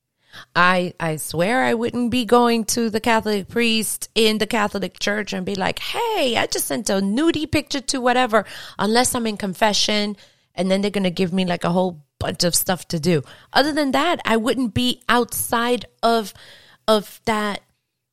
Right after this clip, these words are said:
I don't know if it's called a sacrament. So all of you Catholics, you're gonna have to let me know, like, a sacrament or the procedure or the process of going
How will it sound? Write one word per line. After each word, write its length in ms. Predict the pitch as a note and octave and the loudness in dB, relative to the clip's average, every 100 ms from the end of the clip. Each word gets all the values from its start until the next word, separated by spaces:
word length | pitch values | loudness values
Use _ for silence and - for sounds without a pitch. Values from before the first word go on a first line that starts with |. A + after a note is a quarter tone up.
| _ _ _ _ _ _ - | _ _ _ _ _ _ -10
I 80 | |
don't 140 | E3+ G#3+ | -8 -4
know 120 | G#3 | -4
if 260 | F3+ - E3 | -4 -6 -6
it's 180 | D#3+ | -6
called 300 | - F#3+ F3 | -6 -8 -8
a 40 | D#3+ | -8
sacrament. 760 | - C#3+ D3 - C#3+ C3 A2 - | -10 -8 -10 -10 -8 -8 -6 -6
So 80 | - | -2
all 180 | C#3+ E3+ | -2 -2
of 140 | - | -4
you 60 | D3 | -6
Catholics, 600 | C#3 C#3 - - - - | -4 -4 -4 -8 -8 -6
you're 80 | - | -4
gonna 140 | E3 | -4
have 160 | F3 - | -4 -4
to 100 | D#3+ | -4
let 120 | C#3+ | -2
me 120 | D#3 | -2
know, 160 | D3 A#2+ | -2 -2
like, 260 | A2 G2+ | -6 -10
a 80 | B2 | -10
sacrament 720 | - G#3 A3 G#3+ G3 F3+ F3 - | -2 0 0 -2 0 0 -2 -2
or 180 | D#3+ | -2
the 100 | D3 | -2
procedure 640 | - D3 - A#3 A3 F#3 G3 | -6 -8 -4 -2 0 2 2
or 120 | D#3+ | 2
the 100 | D#3 | 0
process 580 | D3 F3+ F#3 - F3 D#3+ - - - - | 0 0 0 0 -2 -2 -6 -18 -16 -6
of 200 | D#3+ - | -4 -2
going 420 | D#3+ D#3 D#3+ | -2 -2 -4